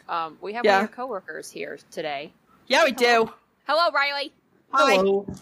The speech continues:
Speaker 3: Hello. Hello,
Speaker 1: You wanna
Speaker 3: all.
Speaker 1: introduce, give a little
Speaker 3: Uh,
Speaker 1: old
Speaker 3: little, little tidbit. Uh, yeah, so I work with Zoe, uh, at
Speaker 2: Haha.
Speaker 3: the, the outdoors place that shall not be named.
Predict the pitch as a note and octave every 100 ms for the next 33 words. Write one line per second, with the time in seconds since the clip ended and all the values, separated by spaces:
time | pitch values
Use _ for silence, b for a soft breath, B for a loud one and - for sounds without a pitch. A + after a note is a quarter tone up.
0 | - A#3+ E3 D3+ D#3+ - _ _ _ -
1 | D#3+ B2 A#2+ A#2 B2+ C#3 E3+ F3+ F3 E3
2 | E3 D#3 D3 C#3 D#3+ D#3 _ - F3 F3
3 | F3+ F3 D#3+ F#3+ F3+ F#3+ - F3+ F3 D#3+
4 | F3 D3+ E3+ D3+ F#3+ G#3 G3+ - D3 F3
5 | D#3 C3+ B2+ D#3+ - _ _ - C#3 B2
6 | B3+ B3 A3+ C3+ B2+ - - C#3 C#3 C#3
7 | C3+ C3 C3 B2+ B2+ B2 A#2+ B2+ A#2 A#2+